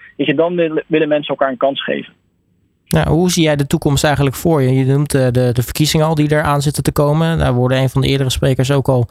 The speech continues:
Speaker 2: hè, de, de polarisatie in ons, eh, in ons land noemen. Dat, dat kan natuurlijk best wel een potentieel gevaar zijn, eh, voor, eh, nou ja, eh,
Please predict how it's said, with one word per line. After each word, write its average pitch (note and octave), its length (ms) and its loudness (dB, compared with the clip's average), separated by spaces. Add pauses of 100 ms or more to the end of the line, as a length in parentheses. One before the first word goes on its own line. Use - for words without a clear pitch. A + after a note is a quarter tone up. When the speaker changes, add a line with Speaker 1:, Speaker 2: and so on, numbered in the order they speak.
(300)
Speaker 2:
hè, C#3+ 180 2
de, C3+ 140 0
de B2+ 100 0
polarisatie C3+ 880 0
in D#3+ 100 2
ons, D#3 240 2
eh, D3+ 80 2
in - 80 -2
ons D3+ 280 0
land D3+ 220 2
noemen. E3 280 2
Dat, C#3 140 -2
dat C#3 160 0
kan D3 160 0
natuurlijk C3 340 0
best C3+ 160 -2
wel C3+ 100 2
een B2+ 80 0
potentieel C3 420 0
gevaar B2+ 360 0
zijn, A#2+ 320 0 (360)
eh, B2 300 2
voor, B2 400 0
eh, B2+ 300 0
nou A#2+ 220 0
ja, - 260 0
eh, - 160 -2